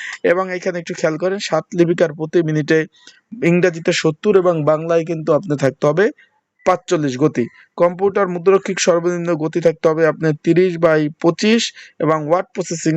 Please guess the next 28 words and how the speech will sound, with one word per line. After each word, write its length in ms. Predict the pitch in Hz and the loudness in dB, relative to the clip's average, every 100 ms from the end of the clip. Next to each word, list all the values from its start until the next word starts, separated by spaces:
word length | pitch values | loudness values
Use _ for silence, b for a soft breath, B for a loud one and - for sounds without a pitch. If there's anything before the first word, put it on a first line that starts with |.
| 156 | 0
সংক্রান্ত 440 | 151 143 147 139 | -2 0 -2 -2
কাজ 200 | 143 135 - | 0 -2 -2
কিন্তু 220 | 139 131 | -2 0
জানতে 260 | 135 131 156 | 0 0 0
হবে। 180 | 156 196 - B B | 2 0 0 B B
কম্পিউটার 460 | 165 160 170 160 156 | -2 -2 0 2 2
অপারেটর 360 | 147 165 185 170 | 0 0 0 2
নয়টি 320 | 151 147 165 | 0 0 0
পদ 180 | 160 156 | -2 0
রয়েছে। 280 | 160 165 220 226 | -2 0 0 2
কোনো 220 | 180 165 | 2 2
স্বীকৃত 420 | 156 156 156 156 165 160 - b b b _ - | 0 -4 -4 0 4 2 0 b b b _ -6
বিশ্ববিদ্যালয় 880 | 147 196 - 196 185 160 180 165 | -2 0 2 2 2 2 2 4
হইতে 300 | 151 175 165 175 | 2 -2 0 0
কিন্তু 300 | 165 151 156 | 0 -2 2
আপনার 360 | 139 - 147 131 - B B B - | 2 2 0 0 -2 B B B -4
এখানে 240 | 156 160 160 | 0 0 0
একটু 140 | 156 | -8
খেয়াল 220 | - 156 | -4 -2
করেন 280 | 156 160 196 269 b b - | 0 2 2 0 b b -12
যে 200 | 135 147 | 0 0
বিজ্ঞান 420 | 131 175 170 226 | 2 -2 2 0
বিভাগে 340 | 202 196 185 170 | 0 0 0 0
পাস 180 | 143 - | -2 -2
থাকতে 240 | 135 - 139 | -6 -2 0
হবে 140 | 127 | 0
এবং 140 | 135 143 | -2 0
কম্পিউটার 420 | 147 147 147 | 0 -2 -2